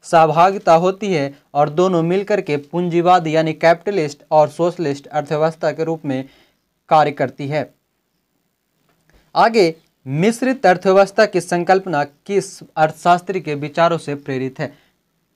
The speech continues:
यह है डॉक्टर जॉन मेडनॉड कीन्स की। आगे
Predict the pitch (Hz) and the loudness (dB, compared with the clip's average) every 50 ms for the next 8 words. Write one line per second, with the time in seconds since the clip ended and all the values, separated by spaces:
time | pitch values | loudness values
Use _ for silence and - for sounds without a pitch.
0 | _ _ _ _ _ _ _ 170 196 214 226 226 214 190 160 151 143 - _ _ | _ _ _ _ _ _ _ -2 2 2 4 4 4 4 4 2 0 -4 _ _
1 | 135 131 131 127 123 175 180 196 190 - _ - - _ _ _ _ 175 156 151 | -16 -16 -16 -8 -2 0 2 2 0 -2 _ -20 -20 _ _ _ _ 0 0 0
2 | 147 135 127 - 180 185 185 190 185 170 160 160 165 165 170 170 165 185 175 156 | 0 -2 -8 -2 0 2 2 4 2 2 0 0 2 2 2 2 0 0 0 0
3 | 147 143 143 143 _ _ 185 185 196 202 202 - - _ 156 147 147 147 - _ | 0 0 -4 -8 _ _ -6 -4 -4 -6 -8 -10 -16 _ -10 -10 -10 -10 -12 _
4 | _ _ _ _ _ _ _ _ _ _ _ _ _ _ _ _ _ _ _ _ | _ _ _ _ _ _ _ _ _ _ _ _ _ _ _ _ _ _ _ _
5 | _ _ _ _ _ _ _ _ _ _ _ _ _ _ _ _ _ _ _ _ | _ _ _ _ _ _ _ _ _ _ _ _ _ _ _ _ _ _ _ _
6 | _ _ 156 175 220 233 220 190 180 170 | _ _ 2 2 2 4 4 2 0 0